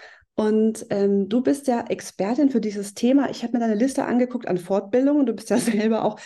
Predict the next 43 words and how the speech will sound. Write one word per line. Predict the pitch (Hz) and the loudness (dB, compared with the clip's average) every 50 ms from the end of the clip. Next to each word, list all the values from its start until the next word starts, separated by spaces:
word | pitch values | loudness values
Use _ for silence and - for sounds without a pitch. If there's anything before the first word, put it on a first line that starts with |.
| - - | -20 -12
sehr | - 190 214 247 277 302 339 349 - | -4 0 2 4 4 4 2 0 0
breit | - 226 214 208 202 226 247 - | -4 -6 -4 -2 0 0 0 0
aufgestellt | - - 254 240 - - 226 220 - - 196 196 196 202 | 0 0 -2 -2 -4 -8 -10 -6 -2 0 0 0 0 -2
zu | 208 | -4
diesem | 202 214 208 202 202 202 202 | -6 -6 -6 -6 -6 -6 -4
Thema. | - 233 233 247 247 220 208 220 277 269 - - - - - - _ _ _ - | -2 0 2 4 4 2 2 0 -2 -4 -8 -16 -20 -20 -20 -20 _ _ _ 0
Und | 226 226 226 226 226 | 2 2 2 2 0
ich | 220 226 - | -4 -2 0
find | 262 262 262 | 0 0 0
es | 254 - | 0 -2
einfach | - 220 220 - 240 233 - - | -4 -4 -4 -4 -6 -8 -8 -12
toll, | - - 240 247 247 | -4 0 2 2 2
dass | 214 208 202 - | 2 0 -2 -4
du | - - | -4 -4
einfach | - 202 - 220 - | -2 -2 -4 -2 -2
dein | 208 190 185 185 220 | 0 2 2 2 2
Wissen | 240 240 269 247 | 2 2 2 2
früher | - - 233 233 240 240 - | 2 2 2 2 4 2 2
als | - 175 170 - - | 0 -2 -4 -2 0
Lerncoach | 175 165 165 180 208 233 - - 262 269 302 302 - - | 2 2 2 2 0 -2 0 0 0 0 0 -2 -2 -2
ja | 294 262 - - - | -2 -2 -2 0 0
auch, | 240 240 254 254 254 - | 2 2 2 0 -2 -4
ähm, | - 226 226 233 - | -2 0 0 0 0
in | - 220 | 2 0
die | 196 196 190 | 0 2 2
Welt | 196 202 220 220 220 | 2 2 2 2 0
gegeben | 262 247 - 247 254 262 269 269 | -4 -2 0 0 2 2 2 0
hast. | 277 285 330 339 - - - _ - - - - - - - _ _ _ _ | 0 -2 -2 -4 -6 -14 -20 _ -20 -20 -20 -20 -20 -20 -20 _ _ _ _
Und | 226 226 226 220 220 220 214 | 2 4 4 4 2 0 -6
ich | - | -6
find's | - 247 262 269 269 | -2 0 0 0 0
aber | - 202 202 202 | 0 -2 0 0
so | 202 202 202 196 | 0 0 0 2
wichtig, | 233 294 330 - - - 226 226 - 208 | 2 0 0 0 -2 -4 -4 -2 -2 -2
weil | 202 196 196 202 | 0 0 0 0
einfach | 202 - 208 202 - 220 220 - | 0 -2 -4 -2 -4 -6 -6 -6
so | - - 254 285 - | -4 -2 0 0 0
ein | - 240 233 220 226 - | 0 0 0 0 0 2
Defizit | 226 285 294 - 403 392 - - - 240 220 226 226 | 2 0 2 2 0 -2 -2 0 0 0 0 0 -2
in | - 190 | -2 -2
der | 185 185 175 160 160 | 0 0 -2 0 2
Welt | 170 180 208 220 - | 2 2 2 2 0
ist, | - 233 233 233 - - - | -2 -4 -4 -4 -10 -16 -20